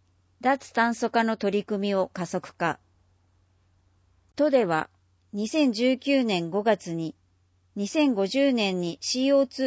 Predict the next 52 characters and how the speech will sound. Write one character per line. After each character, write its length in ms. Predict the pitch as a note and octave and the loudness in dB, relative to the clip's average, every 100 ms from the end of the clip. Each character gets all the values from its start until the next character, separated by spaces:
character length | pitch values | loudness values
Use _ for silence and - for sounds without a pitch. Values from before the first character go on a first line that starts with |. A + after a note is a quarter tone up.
| G#3+ | -2
ー 40 | |
排 300 | F3 F#3+ A3+ | 0 -2 -2
出 360 | - - G#3+ - | -4 -6 -6 -6
実 160 | F#3 | -10
質 240 | F#3+ - A#3+ | -10 -8 0
ゼ 160 | C4 | 2
ロ 120 | B3+ A3+ | 4 2
に 100 | F3+ | -2
貢 280 | - F3+ | -2 -4
献 260 | F3+ F3+ F3+ | -2 -4 -4
す 160 | - E3 | -6 -8
る 220 | F3 - _ _ _ - | -8 -10 _ _ _ -2
ゼ 180 | A3 | 2
ロ 140 | A#3+ C#4+ | 6 6
エ 140 | D4 | 6
ミ 120 | C#4 | 4
ッ 40 | D4 | 2
シ 200 | - G3+ | 0 -2
ョ 80 | F3+ | -2
ン 80 | F3 | 0
東 240 | G3+ G3+ - | 0 0 0
京 400 | F#3 F3+ F3 - _ _ - | 2 2 0 -4 _ _ -10
の 120 | F#3+ | -8
実 280 | F#3+ F3+ A3 | -8 -10 0
現 200 | A3 G#3+ | 0 2
を 120 | G#3+ | -4
宣 320 | G#3+ G3+ G3+ | -2 -2 -2
言 240 | G3+ F#3+ | -2 -4
し、 300 | E3 - D3 _ _ _ _ _ _ | -6 -8 -10 _ _ _ _ _ _
さ 180 | - C#4+ | 0 4
ら 140 | D4+ | 4
に 220 | A#3 F#3+ - | 2 0 -4
二 160 | G3+ | -4
千 280 | G#3 D4 C4 | 0 2 2
二 160 | B3+ C4+ | 2 2
十 200 | G#3+ F#3+ | 2 0
一 240 | F#3 A#3+ | 0 -2
年 240 | A#3+ G3+ F#3+ | 0 0 0
に 160 | F3 | 0
は、 200 | D#3+ D#3 _ _ _ _ - | 0 -2 _ _ _ _ -4
都 120 | D4 | 0
内 340 | C4+ G#3 D#3+ - | 2 2 0 -2
温 260 | A3+ C4 | 0 0
室 200 | B3+ C4 | 0 -4
効 240 | C4 B3+ A#3+ | 2 4 4
果 140 | B3+ | 2
ガ 140 | B3 | 2
ス 160 | B3 F#3+ | 0 -2
排 280 | F#3 G#3+ A3+ | -4 -2 -2
出 220 | - A#3+ | -2 -2
量 260 | F#3+ F3 E3+ | 2 2 2
を 240 | E3 - | -2 -4